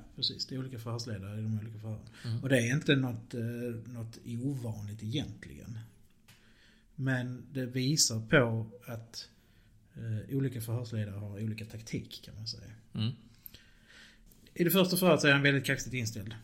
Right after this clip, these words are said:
Speaker 1: Eh, han säger mycket så, inga kommentarer. Eh, men, och också, han kräver också i det här förhöret en bra försvarare.
Speaker 2: Mm.
Speaker 1: Och då säger förhörsledaren så här:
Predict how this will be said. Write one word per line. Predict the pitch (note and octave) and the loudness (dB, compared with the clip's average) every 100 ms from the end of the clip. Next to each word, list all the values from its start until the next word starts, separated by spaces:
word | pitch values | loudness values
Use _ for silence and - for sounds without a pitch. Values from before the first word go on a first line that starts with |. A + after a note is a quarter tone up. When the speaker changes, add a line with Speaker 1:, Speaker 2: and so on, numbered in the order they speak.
| - | -12
Speaker 1:
Eh, | D3 B2 A#2+ | -8 -6 -4
han | B2+ | -2
säger | - B2+ A#2 | 2 2 2
mycket | B2+ A#2 A2 | 0 -4 -4
så, | A2 | -2
inga | A2 A2+ A2+ | -2 -2 -2
kommentarer. | A2 A2 A2+ G#2 G#2+ A2+ A2+ - D3+ | -4 -4 -4 -4 -6 -8 -10 -14 -10
Eh, | A#2 A2 G#2 D2 G#2 | -4 -2 -2 -6 -10
men, | A#2+ A#2 A2+ - | -8 -6 -8 -10
och | A2 A2+ - - - - - | -12 -12 -12 -16 -20 -20 -10
också, | D#3 - C3+ A2+ - | -4 0 -2 -4 -4
han | - A#2 A2+ | -2 -2 -2
kräver | - D#3 E3 E3+ G#2 G#2 G#2+ A2+ | -2 -2 4 6 6 -2 -4 -2
också | B2+ E3+ - - G#2+ - | 0 0 0 -2 -4 -4
i | D3 A#2 | -4 -2
det | A2+ | -2
här | B2+ A2+ | -2 -4
förhöret | A2+ A#2 A#2 G2+ G2 A2 - - - - - - - - - - - _ | -4 -6 -4 -6 -8 -10 -14 -20 -20 -20 -20 -20 -20 -20 -20 -20 -20 _
en | C3+ A#2+ A2+ C#3 | -10 -8 -8 -4
bra | - B2+ A2+ - - | 4 4 4 -8 -16
försvarare. | - - - A3 C3+ - - C3 - - - - - | -16 0 4 6 6 2 -8 -10 -10 -14 -20 -20 -10
Speaker 2:
Mm. | G#2+ C3+ F#3 - | -4 -2 -2 -4
Speaker 1:
Och | D3+ | -2
då | D3+ | 2
säger | E3 D#3+ B2+ C3 | 6 8 8 2
förhörsledaren | C3+ C3+ B2+ B2+ A2 A2 | -2 -2 -2 0 0 0
så | A2+ | -2
här: | A#2+ | -4